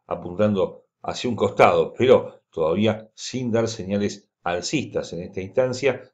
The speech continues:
Deberá superar uno cero ocho treinta el euro, por lo menos, para intentar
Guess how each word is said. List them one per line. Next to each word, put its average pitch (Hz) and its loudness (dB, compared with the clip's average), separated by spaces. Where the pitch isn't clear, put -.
Deberá 87 0
superar 98 -2
uno 101 -2
cero 87 -8
ocho 92 -8
treinta 90 0
el 85 -4
euro, 87 -4
por 90 -6
lo 85 -4
menos, 98 -4
para 104 2
intentar 92 -2